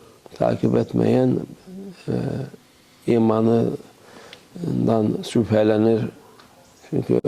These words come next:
Peygamber Efendimizin "La yu'minu ahadukum,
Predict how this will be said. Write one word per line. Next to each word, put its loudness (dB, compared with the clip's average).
Peygamber 2
Efendimizin 2
"La 4
yu'minu 2
ahadukum, 0